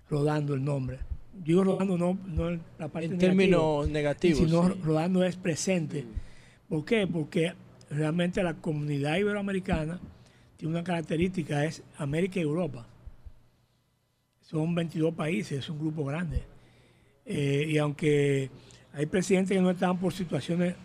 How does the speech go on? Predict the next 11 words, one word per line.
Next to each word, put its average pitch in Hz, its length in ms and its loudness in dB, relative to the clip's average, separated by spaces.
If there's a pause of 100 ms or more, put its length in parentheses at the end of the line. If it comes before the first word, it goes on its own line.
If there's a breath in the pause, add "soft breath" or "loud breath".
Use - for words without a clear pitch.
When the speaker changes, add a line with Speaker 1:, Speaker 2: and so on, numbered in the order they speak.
(200)
Speaker 1:
complejas 170 480 0
que 151 80 -4
tienen 160 260 0
en 165 60 -2
sus 180 120 -4
países, 151 420 -2 (600 loud breath)
pero 151 240 2 (500)
están. 202 300 -6 (1160)
Y 147 160 -4
hay 165 220 6
un, 185 280 4